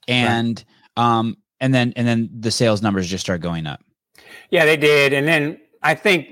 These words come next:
Speaker 1: yes.
Speaker 2: 'Cause he
Speaker 1: And
Speaker 2: puts his
Speaker 1: then
Speaker 2: reputation on the line. If he says he likes it and it ends up being
Speaker 1: Right.
Speaker 2: ass, he's fucked.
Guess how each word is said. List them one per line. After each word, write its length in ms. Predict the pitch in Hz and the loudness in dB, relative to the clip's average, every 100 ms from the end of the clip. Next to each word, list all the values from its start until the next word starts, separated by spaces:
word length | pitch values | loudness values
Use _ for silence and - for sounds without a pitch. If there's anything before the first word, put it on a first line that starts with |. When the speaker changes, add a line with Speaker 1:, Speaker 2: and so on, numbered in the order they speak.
| - - - - - _ _ - | -18 -18 -18 -18 -20 _ _ -4
Speaker 1:
yes. 380 | 156 113 - | 0 0 -2
Speaker 2:
'Cause 160 | - 190 | -4 -2
he 80 | 220 | 0
Speaker 1:
And 100 | 151 | 0
Speaker 2:
puts 140 | 180 | 0
his 100 | 170 | 2
Speaker 1:
then 40 | 165 | 0
Speaker 2:
reputation 500 | 165 175 202 226 202 | -2 -4 -2 -2 -2
on 60 | 165 | -2
the 100 | 135 | -2
line. 300 | 117 104 92 - - | -2 -2 -6 -12 -10
If 120 | 127 | -4
he 140 | 220 | -2
says 320 | 214 196 165 | 0 0 0
he 160 | 143 143 | -2 -2
likes 400 | 123 131 135 - | 0 0 -2 -4
it 240 | 101 - _ _ - | -4 -4 _ _ -6
and 100 | 120 | -2
it 120 | 120 | 0
ends 180 | 127 127 | 0 0
up 120 | 117 | 0
being 240 | 107 110 101 | 0 0 0
Speaker 1:
Right. 160 | 123 | 0
Speaker 2:
ass, 360 | 113 98 95 - - _ | 0 -2 -4 -10 -16 _
he's 220 | 156 135 | -2 -2
fucked. 460 | - 76 - - | -6 -8 -12 -20